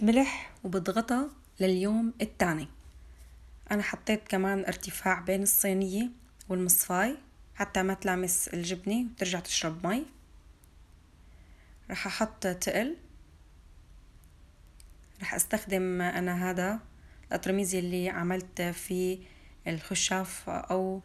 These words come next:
الكمبوت الدراء مع النجاص. شايفين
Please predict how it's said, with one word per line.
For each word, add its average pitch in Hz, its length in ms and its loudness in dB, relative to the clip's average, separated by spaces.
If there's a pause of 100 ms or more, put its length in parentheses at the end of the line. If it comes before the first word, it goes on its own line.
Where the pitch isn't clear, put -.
الكمبوت 185 640 0 (600)
الدراء 180 500 0
مع 180 380 0
النجاص. 175 600 -2 (180)
شايفين 180 920 -4